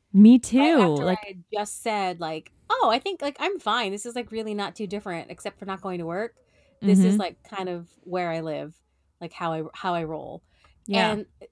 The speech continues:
Speaker 2: like, the next day was like, "Oh, I made a mistake."
Speaker 1: Yeah. <laughs>
Speaker 2: Incorrect.
Speaker 1: I take it back. <laughs>
Speaker 2: Incorrect. I'm, I'm out of things to, I don't wanna watch things anymore.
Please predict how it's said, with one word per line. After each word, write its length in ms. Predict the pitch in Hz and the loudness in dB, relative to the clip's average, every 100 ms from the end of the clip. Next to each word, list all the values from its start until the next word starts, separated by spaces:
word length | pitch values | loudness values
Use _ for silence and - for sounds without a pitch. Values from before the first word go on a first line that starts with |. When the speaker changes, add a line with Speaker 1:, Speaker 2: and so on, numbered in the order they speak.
| _ - | _ -4
Speaker 2:
like, 240 | 226 185 | -4 -4
the 80 | 214 | -4
next 300 | 214 208 - | -4 -4 -6
day 180 | 208 190 | -4 -4
was 160 | 180 | -4
like, 280 | 175 165 - _ _ | -6 -8 -10 _ _
"Oh, 460 | 190 190 196 190 185 | -4 0 2 0 0
I 100 | 175 | -2
made 160 | 175 160 | -4 -8
a 40 | |
mistake." 560 | 156 - 165 - - _ _ _ - 226 | -10 -10 -10 -10 -16 _ _ _ -8 -4
Speaker 1:
Yeah. 120 | 254 | 0
<laughs> 260 | 202 - 226 160 | 0 -2 -4 0
Speaker 2:
Incorrect. 680 | 254 - - - 285 370 202 | 0 2 0 2 2 2 0
Speaker 1:
I 40 | - | 6
take 200 | 226 226 | 6 8
it 80 | 202 | 6
back. 220 | 185 - - | 4 2 4
<laughs> 960 | 330 - _ - 220 269 - 277 - | 4 2 _ -2 0 2 2 0 0
Speaker 2:
Incorrect. 680 | 269 294 277 254 262 175 160 208 | 0 0 -2 -4 -4 -4 -2 -2
I'm, 200 | 226 - | -2 -2
I'm 220 | 214 220 208 | -2 -2 -2
out 220 | 208 233 | -2 0
of 100 | 240 | -2
things 280 | 240 226 220 | -4 -6 -6
to, 120 | 233 196 | -8 -4
I 80 | |
don't 160 | 214 214 | -2 -2
wanna 220 | 208 240 | -4 -4
watch 300 | 202 214 - | -4 -6 -8
things 260 | 180 175 170 | -10 -10 -10
anymore. 500 | 160 160 156 156 | -12 -12 -12 -14